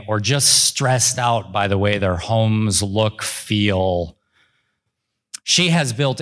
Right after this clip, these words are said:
into her contract for doing work a checkbox that says, "Would you like prayer?" The simplicity of that is amazing.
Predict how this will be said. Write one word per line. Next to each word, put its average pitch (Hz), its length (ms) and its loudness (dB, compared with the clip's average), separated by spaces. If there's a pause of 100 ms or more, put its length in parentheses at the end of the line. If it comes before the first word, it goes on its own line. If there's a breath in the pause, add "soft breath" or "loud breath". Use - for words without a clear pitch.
into 160 560 2
her 135 200 -2
contract 120 1040 -2 (680)
for 101 680 -2
doing 120 280 0
work 101 440 -2 (280 soft breath)
a 104 80 -2
checkbox 98 760 0
that 92 180 0
says, 92 360 0
"Would 98 200 -2
you 104 120 2
like 92 240 0
prayer?" 73 340 -8 (2250 loud breath)
The 131 100 0
simplicity 170 920 2
of 139 220 -2
that 104 420 -2
is 107 140 0
amazing. 90 520 -2